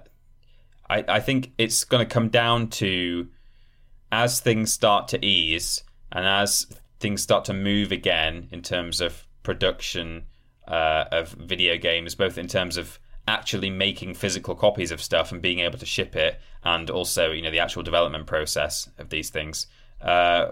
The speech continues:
we will have to see whether there's gonna be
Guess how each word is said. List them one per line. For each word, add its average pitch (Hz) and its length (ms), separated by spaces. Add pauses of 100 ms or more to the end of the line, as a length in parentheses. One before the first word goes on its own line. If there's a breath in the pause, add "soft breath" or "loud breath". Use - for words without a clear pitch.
we 104 220
will 101 220
have 104 180
to - 80
see 90 480 (240 loud breath)
whether 90 520
there's 90 280
gonna 95 180
be 90 500